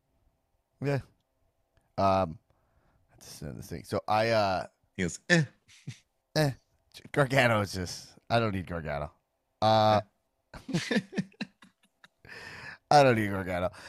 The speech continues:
Speaker 1: No, but it's fine. No, Gargano's fine. He wouldn't buy,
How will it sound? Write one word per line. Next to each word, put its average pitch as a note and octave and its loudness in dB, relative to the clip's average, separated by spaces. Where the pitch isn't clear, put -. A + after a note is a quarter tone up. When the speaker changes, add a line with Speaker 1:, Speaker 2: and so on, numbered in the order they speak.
Speaker 1:
No, D3+ 8
but C#3 2
it's C3+ 2
fine. D#2+ 0
No, E2+ -2
Gargano's D3 6
fine. F2 -2
He A2 -6
wouldn't A2+ -4
buy, A#2 6